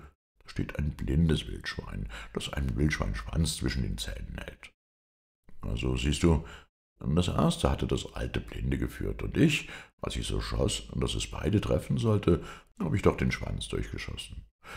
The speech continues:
Ich nahm den Schweineschwanz, ruckte ein wenig, und das Wildschwein kommt mit. Da habe ich es, ob du's glaubst oder nicht, zu mir nach Hause geführt.“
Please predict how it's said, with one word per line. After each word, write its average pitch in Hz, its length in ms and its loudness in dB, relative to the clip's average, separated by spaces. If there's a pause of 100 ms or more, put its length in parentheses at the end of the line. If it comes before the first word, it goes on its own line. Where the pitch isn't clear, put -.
(300)
Ich - 240 -4
nahm 98 180 4
den 135 140 6
Schweineschwanz, - 800 2 (100)
ruckte - 300 2
ein 110 160 6
wenig, 92 360 8 (280)
und 165 140 2
das 147 160 4
Wildschwein 62 420 4
kommt - 300 -6
mit. - 260 -14 (400)
Da - 320 0
habe - 240 -2
ich 104 120 4
es, 139 200 2 (300)
ob - 160 -4
du's - 160 0
glaubst - 320 -2
oder 76 160 2
nicht, 67 420 -2 (160)
zu 65 160 0
mir 69 120 4
nach - 180 0
Hause - 260 -4
geführt.“ - 480 -6